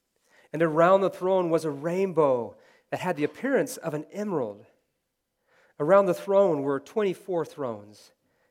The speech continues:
and seated on the thrones were twenty-four elders,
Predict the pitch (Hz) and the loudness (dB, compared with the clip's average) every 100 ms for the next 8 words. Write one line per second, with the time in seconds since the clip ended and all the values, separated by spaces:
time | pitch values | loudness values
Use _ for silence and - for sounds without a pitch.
0 | _ 131 - - 190 143 127 120 - 139 | _ -12 -12 -6 -2 -2 -4 -6 -6 -6
1 | 123 110 - 170 120 120 _ 165 143 - | -6 -8 -16 -12 -12 -12 _ -8 -8 -10
2 | 139 131 - 156 165 110 98 - | -12 -12 -8 -8 -8 -10 -16 -20